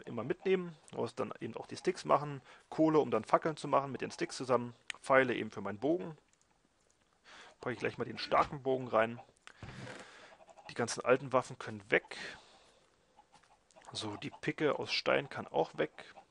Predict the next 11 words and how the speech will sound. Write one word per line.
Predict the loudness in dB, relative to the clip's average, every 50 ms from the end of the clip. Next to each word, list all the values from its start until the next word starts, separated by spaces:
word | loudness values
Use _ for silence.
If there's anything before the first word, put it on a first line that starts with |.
| _ -12
Die | -12
kommt | -8 -6 -8 -8 -6 -4 -4
aber | -2 -2 0
bei | -2 -2
Tools | -4 -4 -6 -6 -6 -4 0 0
rein. | 2 2 0 -2 -8 -12 -16 -16 -14 -14 -14 -14 -16 -18 -20 _ -20 _ _ _ _
Wie | -18 -4
gesagt, | 0 2 2 2 0 0
alles | 0 2 2 2 0 0 0
seine | 0 0 0 0
Ordnung. | -2 -2 -2 -4 -6